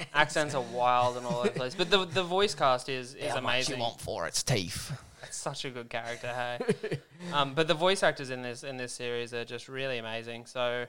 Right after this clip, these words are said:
Speaker 1: Yeah.
Speaker 2: um, I'm just going through to see if there's any. So Richard Armitage voice, voices Trevor Belmont, um, James Callis, Alucard. Um, Theo James is the voice of Hector.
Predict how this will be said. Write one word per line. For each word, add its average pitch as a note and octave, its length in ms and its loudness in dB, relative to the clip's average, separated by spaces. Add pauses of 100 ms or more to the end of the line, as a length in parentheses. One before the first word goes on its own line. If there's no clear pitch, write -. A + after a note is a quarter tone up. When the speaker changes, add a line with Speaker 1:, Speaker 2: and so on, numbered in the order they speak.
(200)
Speaker 1:
Yeah. A#2 160 -12 (220)
Speaker 2:
um, D#3 420 4
I'm D#3+ 160 -2
just F#3 160 -4
going D3 240 0
through C3+ 220 -6
to C3+ 60 -8
see C3+ 160 -6
if C3 120 -4
there's C3 160 -8
any. B2+ 240 -2
So C#3+ 160 -2
Richard F3 300 2
Armitage C3 680 2
voice, C3+ 300 -6 (160)
voices C3+ 400 -8
Trevor C3 400 -2
Belmont, C3+ 680 -2
um, B2+ 480 -6 (120)
James C3+ 280 -2
Callis, B2+ 480 2
Alucard. B2+ 680 0 (640)
Um, B2+ 640 0 (220)
Theo D#3+ 280 4
James C#3 460 2
is D3 100 -8
the C3+ 60 -4
voice B2 300 -4
of B2 80 -16
Hector. G3 560 0